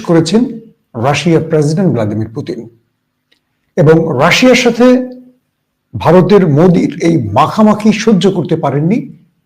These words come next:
মার্কিন প্রেসিডেন্ট ডোনাল্ড ট্রাম্প। তিনি পুতিনের সফর শেষেই তার এক আন্ডার সেক্রেটারি দ্রুত তাকে পাঠিয়েছেন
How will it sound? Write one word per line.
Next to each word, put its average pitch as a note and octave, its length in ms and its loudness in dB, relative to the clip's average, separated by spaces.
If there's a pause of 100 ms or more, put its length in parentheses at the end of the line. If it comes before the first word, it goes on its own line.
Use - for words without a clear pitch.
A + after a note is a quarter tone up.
(100)
মার্কিন D#3+ 360 0 (240)
প্রেসিডেন্ট D#3+ 480 0 (200)
ডোনাল্ড G#2 280 -6 (100)
ট্রাম্প। - 260 -6 (1300)
তিনি A3+ 220 6 (1500)
পুতিনের A#3+ 440 6 (160)
সফর G#3 280 4 (200)
শেষেই A#3 340 2 (240)
তার F3 180 0
এক F3 80 -2 (200)
আন্ডার D#3+ 220 4 (240)
সেক্রেটারি E3 520 0 (840)
দ্রুত F#3 380 4 (120)
তাকে - 220 -2 (600)
পাঠিয়েছেন F#3 440 2